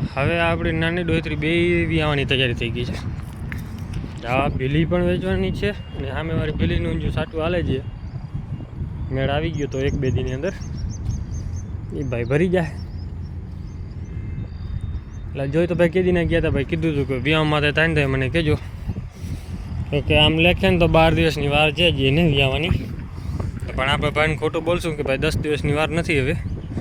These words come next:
એનું કારણ એ છે કે ભાઈ વહેલી લઈ જાય ને તો શું છે કે એના ખીલાની હેવાણી થઈ જાય અને પછી દોવામાં જરાક તકલીફ ના કરે. ને આનું પણ એમ જ છે કે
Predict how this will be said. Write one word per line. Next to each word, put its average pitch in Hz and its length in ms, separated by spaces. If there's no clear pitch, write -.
એનું 170 180
કારણ 175 260
એ 185 60
છે 175 120
કે 165 80
ભાઈ 143 220
વહેલી 175 300
લઈ 196 160
જાય 202 160
ને 185 80
તો 170 100
શું 185 220
છે 170 120
કે 165 120
એના 160 260
ખીલાની 165 340
હેવાણી 151 320
થઈ 127 120
જાય - 200
અને 123 160
પછી 160 280
દોવામાં 165 400
જરાક 151 180
તકલીફ 160 320
ના 160 120
કરે. 120 220
ને 147 120
આનું 170 260
પણ 170 160
એમ 180 140
જ 151 100
છે 160 160
કે 135 80